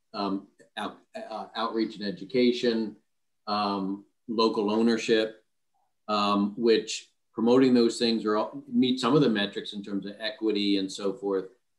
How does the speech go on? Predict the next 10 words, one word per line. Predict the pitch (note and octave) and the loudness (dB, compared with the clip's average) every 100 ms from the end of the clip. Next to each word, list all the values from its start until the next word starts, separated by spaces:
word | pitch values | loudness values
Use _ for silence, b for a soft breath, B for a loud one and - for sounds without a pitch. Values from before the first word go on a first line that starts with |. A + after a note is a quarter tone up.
| - | -6
But, | G#2 G2+ - _ _ _ | -4 -4 -10 _ _ _
you | - | -2
know, | A2 | 0
it's | G#2+ | 0
hard | C#3 B2 | 2 2
to | G#2+ | 2
say, | A#2 A2 | 0 0
okay, | A2 A2+ G2+ | 0 0 2
well, | G#2+ G2+ G2 _ _ _ _ _ A2 | 2 0 -2 _ _ _ _ _ -4
um, | G#2 G2+ | -2 -2